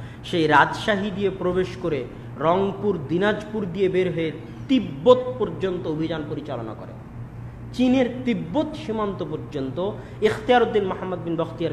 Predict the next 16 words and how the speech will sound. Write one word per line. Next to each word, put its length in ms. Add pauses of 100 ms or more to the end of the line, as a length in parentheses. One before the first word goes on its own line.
খিলজি 220
অভিযান 360
পরিচালনা 420
করেছিলেন। 400 (1400)
তিব্বত 520
সীমান্তে 540
তিনি 220
যুদ্ধে 400
পরাজয় 360
বরণ 320
করেন। 160 (1120)
পরাজয় 400
বরণ 340
করে 140
সেখান 380
থেকে 200